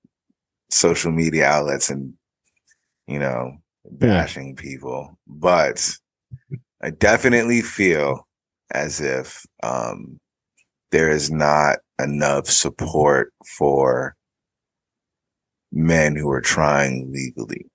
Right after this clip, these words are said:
Speaker 1: And I know that there's a bunch of different things people can throw at me and show me and stuff, but, like, until you've gone through it, it really doesn't feel like that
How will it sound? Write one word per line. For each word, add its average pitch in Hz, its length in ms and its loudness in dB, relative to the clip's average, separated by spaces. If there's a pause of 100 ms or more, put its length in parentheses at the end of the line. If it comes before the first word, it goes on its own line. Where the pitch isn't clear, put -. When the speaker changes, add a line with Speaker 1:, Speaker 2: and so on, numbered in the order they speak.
(100)
Speaker 1:
And 82 120 0
I 85 120 4
know 95 300 6
that 92 400 4 (1300)
there's 85 360 4
a - 120 2
bunch 85 380 2
of 80 240 2
different 82 400 -2 (220)
things 87 360 0
people 82 260 -2
can 80 180 -4
throw 78 240 2
at 73 140 2
me 76 300 -4
and 65 220 -4
show 78 280 0
me 76 340 0
and 71 140 -4
stuff, 71 340 2
but, 73 100 4
like, 78 200 4
until 85 320 4
you've 90 280 4
gone 90 300 4
through 82 240 6
it, 92 140 4
it 90 160 4
really 101 340 2
doesn't 90 440 2
feel 80 520 2 (580)
like 71 300 2
that - 260 2